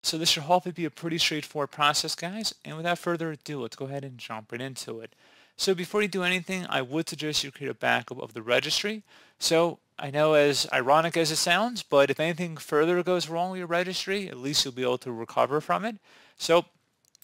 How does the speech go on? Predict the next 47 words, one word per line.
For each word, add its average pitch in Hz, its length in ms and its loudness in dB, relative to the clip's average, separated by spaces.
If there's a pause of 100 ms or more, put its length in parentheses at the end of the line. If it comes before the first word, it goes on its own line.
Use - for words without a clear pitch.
(120)
in 139 160 -10
order 147 300 4
to - 160 -6
create 143 260 -2
a 135 60 2
backup, 151 560 4
all 135 160 -2
you 135 80 0
have 135 80 -8
to 143 80 -12
do 139 180 -6
is 131 140 -4
open 127 240 -10
up 120 220 -12
the 113 180 -10
search 139 380 -4
menu, 208 320 -6 (500)
type 175 220 0
in 160 100 0
regedit, 143 600 0 (120)
R 127 260 -2
E 127 200 -6
G 156 180 -4
E 127 240 -8
D 113 240 -10
I 110 160 -2
T. 214 320 -6 (320)
Best 175 220 0
result 170 340 -4
should - 160 -4
come 143 120 -8
back 143 220 -2
a 135 60 -6
registry 127 500 -4
editor. 156 500 -4 (120)
Go - 140 -6
ahead 151 180 -2
and 123 140 -8
right 151 160 0
click 160 260 -4
on 165 140 -2
that 165 320 -6
and 135 160 -12
select 156 420 -2
Run 127 160 -2
as 120 140 -4
Administrator. 151 580 -6